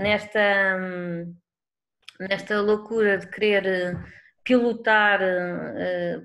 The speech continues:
projetos, ela iniciou com outro <laughs> projeto antecedente que se chamou Lixo Zero,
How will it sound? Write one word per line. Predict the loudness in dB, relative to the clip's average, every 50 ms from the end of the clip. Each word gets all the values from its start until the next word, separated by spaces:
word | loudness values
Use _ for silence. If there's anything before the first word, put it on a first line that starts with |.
| -10
projetos, | -10 -10 -6 -4 -2 0 0 0 0 -2 -8 -14 -6 -2
ela | 0 2 2 2 2
iniciou | 0 0 0 -2 -2 -4 -2 -2 -2 -2 -2
com | -6 -4 -2 -2 0 2
outro | 2 2 2 0 -4 -10 -14
<laughs> | -10 -6
projeto | -4 -4 -4 -6 -10 _ _ _ -20 -20 -20 -16 _ -4
antecedente | -4 -2 -4 -4 -8 -4 -2 -2 -2 -2 -4 -10
que | -14
se | -16 -12 -10
chamou | -8 -4 -2 -2 -2 -2 -4 -6 -12 -16 -16 -14 _ -6
Lixo | -4 -4 -4 -6 -4
Zero, | -2 0 0 0 0 -4 -6